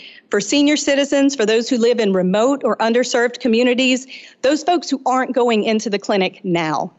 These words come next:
and accessing this gold standard of Cadillac care.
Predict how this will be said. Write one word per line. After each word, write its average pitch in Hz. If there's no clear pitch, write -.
and 175
accessing 202
this 185
gold 185
standard 180
of 160
Cadillac 180
care. 156